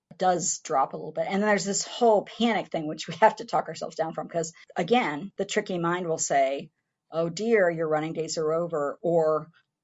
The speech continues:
you know, "You're gonna weigh four hundred pounds in a week 'cause you can't run for a week." I mean,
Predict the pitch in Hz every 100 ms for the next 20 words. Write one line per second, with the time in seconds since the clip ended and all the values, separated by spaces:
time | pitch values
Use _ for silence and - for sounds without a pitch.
0 | _ - 160 143 175 185 170 170 185 185
1 | 170 185 175 175 170 170 214 202 165 160
2 | 160 - - _ _ _ 185 175 170 240
3 | 165 165 - - _ _ - 170 170 185
4 | 165 226 185 165 160 151 196 196 151 -
5 | _ - 180 175 151